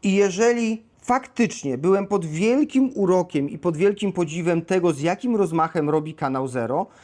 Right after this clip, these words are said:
to nie sądziłem, że po niecałym miesiącu Kanał Zero okaże się faktycznie zerem intelektualnym i zerem sensu stricto.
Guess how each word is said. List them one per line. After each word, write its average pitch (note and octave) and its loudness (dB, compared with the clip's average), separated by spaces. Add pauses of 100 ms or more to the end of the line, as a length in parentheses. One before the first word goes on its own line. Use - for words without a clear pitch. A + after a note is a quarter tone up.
(120)
to D3+ -2
nie D#3 0
sądziłem, D#3 0
że D3 0 (280)
po D3+ 0
niecałym F3 0
miesiącu D#3 -4
Kanał E3 -2
Zero D3+ 0 (280)
okaże E3 -4
się D#3+ -4
faktycznie E3 -4
zerem C#3+ -2
intelektualnym E3+ -2
i G3 -2
zerem D#3+ 0 (360)
sensu D3+ -4
stricto. - -2